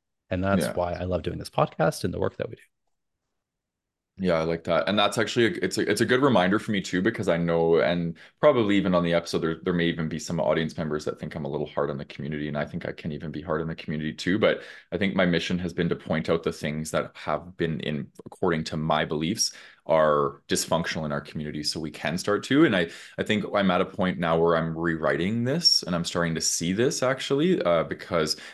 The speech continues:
Speaker 2: maybe I'm not telling the story as much, that there's not a lot of depth in the community. And as you, you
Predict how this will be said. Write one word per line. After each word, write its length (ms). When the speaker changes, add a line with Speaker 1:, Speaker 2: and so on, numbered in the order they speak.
Speaker 2:
maybe 280
I'm 140
not 240
telling 320
the 80
story 320
as 140
much, 240
that 180
there's 240
not 200
a 20
lot 180
of 80
depth 280
in 40
the 80
community. 440
And 100
as 240
you, 200
you 60